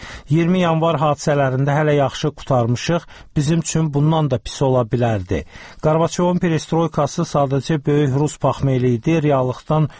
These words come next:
e, çox uzaqlaşmış kommunizm toslarından sonra. Dəyişmiş müasir şəraitə uyğunlaşa bilməyən qanmaz qopçular kimi başladılar gicləməyə və nəticədə daha tez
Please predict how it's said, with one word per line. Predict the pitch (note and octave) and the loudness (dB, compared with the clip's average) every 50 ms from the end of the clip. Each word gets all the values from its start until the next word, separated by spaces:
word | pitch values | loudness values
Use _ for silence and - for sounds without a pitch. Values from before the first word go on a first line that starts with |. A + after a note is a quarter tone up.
| - - - - - - - - | -20 -20 -20 -20 -20 -12 -4 -2
e, | B2+ B2+ B2+ B2+ B2 A#2+ - | 0 2 2 2 0 0 -2
çox | - - E3+ E3 D3+ - | -2 -2 0 -2 -2 -2
uzaqlaşmış | - C3 A#2+ B2 C#3 C3 - - C#3 C3+ - - - D3+ E3+ D#3+ - - - - - - - - - | -4 -4 -2 0 0 0 0 0 -2 -2 -2 0 0 0 0 0 -2 -8 -14 -18 -20 -20 -18 -10 -4
kommunizm | - D#3 C#3+ C#3+ D3 D3+ D3+ D#3 D#3+ D3 - D3+ D3 C#3+ D3+ - - | -2 0 2 2 2 2 2 2 0 0 0 0 0 0 0 -2 -4
toslarından | - - C#3 B2 - - - B2+ A#2+ A#2 A#2 B2 B2+ B2+ C3 B2+ B2+ | -4 -4 -4 -4 -2 -2 0 0 2 2 2 2 2 2 2 0 0
sonra. | A#2 - - - A#2+ A2+ G2+ G2 F2+ E2 - - - - - - - - | -2 -4 -2 -2 0 0 0 -2 -4 -6 -8 -12 -20 -20 -20 -8 -2 0
Dəyişmiş | D#3 D#3+ D#3+ D#3 - - - F#3+ F3+ - - | 0 2 2 0 -2 -2 -2 -2 0 0 0
müasir | E3+ D#3+ D#3 D3+ C3+ - - F3+ F3 E3 C#3+ | 0 2 2 0 0 -2 -2 -4 -4 -4 -6
şəraitə | - - - D#3 C#3+ C#3+ C#3 C3+ - - - | -8 -6 -2 0 0 2 2 0 0 0 -2
uyğunlaşa | D#3 C#3 C3 C#3+ C#3 C3+ C3+ - - D#3+ | -2 0 0 0 2 2 0 0 0 -2
bilməyən | D3 C3+ D3 C#3+ C#3+ C#3 C3+ C3 B2+ B2 A#2+ | -2 0 0 0 2 2 2 2 0 0 -2
qanmaz | - C#3 C3 C3 C3+ C#3 C#3+ C#3 - - - | 0 0 2 2 2 2 0 0 -2 -2 -2
qopçular | C#3 B2 - - - C#3 C#3 C#3+ C#3+ B2+ | -2 -2 -2 -4 -2 0 0 2 0 0
kimi | - - - C3+ C#3 C#3 - - - - - - - | -2 -2 -2 0 0 -2 -2 -8 -20 -20 -10 -4 -2
başladılar | C#3 C3 - - D#3 C#3+ C3 C#3+ D3 D3 C#3+ | -2 0 0 0 0 0 0 0 0 0 0
gicləməyə | C3 - C#3 B2+ A#2 - C3 B2+ B2+ C3 C3 C#3+ D#3 D3+ | -2 -2 -2 -4 -2 0 0 0 2 2 2 2 2 2
və | D#3+ D3+ C#3+ C3+ | 2 2 2 0
nəticədə | B2+ A2 - - B2+ - - C3 B2+ A#2+ C#3+ D#3 D3+ - | 0 -2 -2 -4 -6 -4 -2 -2 0 0 0 0 0 0
daha | D3+ C#3+ C#3+ C#3 | 0 2 2 2
tez | - - - A#2+ G2 - - | 0 0 -2 -2 -2 -4 -8